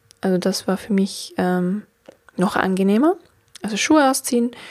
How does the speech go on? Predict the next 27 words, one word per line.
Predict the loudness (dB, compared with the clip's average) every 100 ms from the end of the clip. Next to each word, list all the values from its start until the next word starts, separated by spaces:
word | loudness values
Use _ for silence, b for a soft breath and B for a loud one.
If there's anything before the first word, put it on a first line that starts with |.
| B B _
Füße | 0 2 2
auf | 0
den | 0
Boden | 4 4 4
aufstellen, | 2 2 -2 0 2 2 -2 -6 B B B B B
ähm, | -4 -2 0 0 -2 -6
Vorrücken | 0 2 4 4 2 0 0 0
auf | -2
dem | -2
Stuhl | -6 2 4 4
nicht | 2 -4
anlehnen. | -4 -2 0 2 0 -2 -10 _ _ _ _ _ _ _ _ _ _ -10
Und | -8 -4
dann | -2 2 0
von | 2 2 4
den | 2 0
Füßen | -2 2 4 4 2 0 0 0 B B B B
einfach | -2 0 2 2
mal | 2
spüren, | 0 -4 0 4 6 4 2 -2 B B B -4
wie, | -4 -4 -4
wie | 0 0
stehen | 2 2 4
die | 2
Füße | -2 -2 -2 0
am | -2 0
Boden? | 2 4 4 2 -6